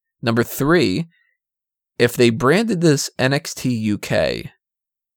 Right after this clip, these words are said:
they probably are thinking that in the future, if this works, that they can have N X T Mexico and N X T Japan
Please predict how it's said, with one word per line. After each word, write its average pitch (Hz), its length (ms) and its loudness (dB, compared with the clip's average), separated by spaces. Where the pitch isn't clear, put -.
they 120 140 -4
probably 190 1040 0
are 135 180 0
thinking 127 460 -4
that 95 160 -2
in 107 140 -2
the 107 80 -2
future, 139 600 -2
if 110 140 -6
this 110 280 -2
works, 113 560 -2
that 113 180 -2
they 117 120 4
can 120 140 0
have 117 260 4
N 117 160 -2
X - 220 -4
T 98 500 -4
Mexico - 720 -6
and 107 340 -2
N 117 120 0
X 110 220 -2
T 101 520 -2
Japan 107 720 -2